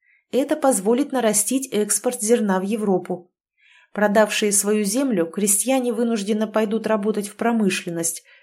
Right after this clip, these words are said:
К этому моменту планировалось обеспечить им рабочие места на новых крупных заводах,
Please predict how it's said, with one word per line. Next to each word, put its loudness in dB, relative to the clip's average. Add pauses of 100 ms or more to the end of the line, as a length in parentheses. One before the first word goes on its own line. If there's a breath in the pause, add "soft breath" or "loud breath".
(140 soft breath)
К -4
этому 0
моменту -2 (200 loud breath)
планировалось 2
обеспечить -2
им 2
рабочие 0
места 0 (220 loud breath)
на -2
новых -2
крупных -4
заводах, -4